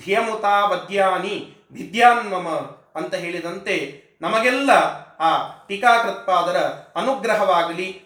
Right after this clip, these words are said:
ತತ್ವಜ್ಞಾನದ ತಿಳುವು ನಮಗೆಲ್ಲ ಸಿಗಲಿ ಅಂತ ಪ್ರಾರ್ಥನೆಯನ್ನ ಮಾಡಿಕೊಂಡು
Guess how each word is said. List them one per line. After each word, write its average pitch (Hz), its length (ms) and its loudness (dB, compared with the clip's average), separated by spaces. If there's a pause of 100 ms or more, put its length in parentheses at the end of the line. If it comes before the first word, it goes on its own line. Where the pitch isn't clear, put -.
ತತ್ವಜ್ಞಾನದ 196 1120 -2 (160)
ತಿಳುವು 285 300 0
ನಮಗೆಲ್ಲ 196 800 0 (180)
ಸಿಗಲಿ 247 380 6
ಅಂತ 180 200 -6
ಪ್ರಾರ್ಥನೆಯನ್ನ 190 720 -6
ಮಾಡಿಕೊಂಡು 160 920 -10